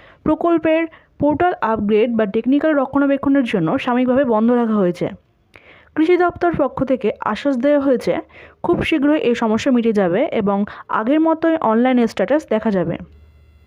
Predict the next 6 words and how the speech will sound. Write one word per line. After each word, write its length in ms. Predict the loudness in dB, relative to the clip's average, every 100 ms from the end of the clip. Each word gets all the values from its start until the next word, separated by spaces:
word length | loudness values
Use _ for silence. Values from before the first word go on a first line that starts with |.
| _ _ -20 -20 -16 -4 -2
এই 60 | 0
সময় 240 | 2 0 0
কৃষকদের 400 | 0 0 0 0
পরামর্শ 360 | 0 0 0 -2 -2
দেওয়া 140 | 0 2
হচ্ছে, 260 | 0 -2